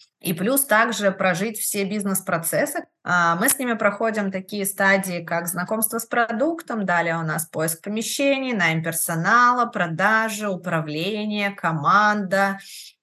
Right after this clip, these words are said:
а, маркетинг и далее инвестицию. Все вот эти циферки мы потом подбиваем в нашу табличку финансовой модели, они уже уезжают как бы с реальными результатами, не с теми, которые я им показываю.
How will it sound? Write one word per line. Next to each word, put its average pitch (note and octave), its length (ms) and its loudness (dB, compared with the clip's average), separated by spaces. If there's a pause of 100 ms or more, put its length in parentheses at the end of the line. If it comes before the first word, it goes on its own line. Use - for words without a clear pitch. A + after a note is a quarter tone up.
(140)
а, F3 680 2
маркетинг G#3+ 1040 -4 (140)
и A#3 180 -4
далее F#3+ 480 4
инвестицию. G#3+ 920 -2 (180)
Все G3+ 140 -2
вот G3 100 -4
эти G3 160 -2
циферки G3+ 460 -6
мы F#3+ 160 -2
потом F#3+ 300 -2
подбиваем F3 600 -2
в E3 60 -8
нашу F3 320 -4
табличку B3+ 520 -4
финансовой A#3+ 540 -2
модели, G3 380 0
они E3+ 280 0
уже G3 320 -2
уезжают F3+ 640 -2
как E3+ 220 -8
бы D#3+ 80 -6
с D#3 100 -6
реальными F#3 400 -2
результатами, E3 640 -4
не F3 140 -4
с F3+ 60 -8
теми, F4+ 260 -2
которые G#3+ 360 -2
я F#3+ 260 2
им F3 100 -4
показываю. E3 560 -4